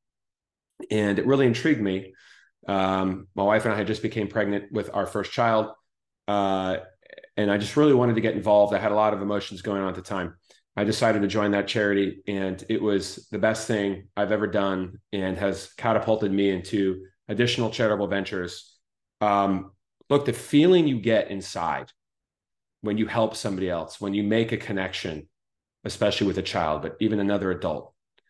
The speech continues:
okay, eye to eye is, is, is really hard to describe. It fills you up. It's extremely fulfilling. And the way you feel afterwards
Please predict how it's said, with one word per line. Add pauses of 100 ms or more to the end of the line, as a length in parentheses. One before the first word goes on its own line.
(340)
okay, (380)
eye
to
eye (480)
is,
is,
is
really
hard
to
describe.
It
fills
you
up. (320)
It's
extremely
fulfilling. (1400)
And
the
way
you
feel
afterwards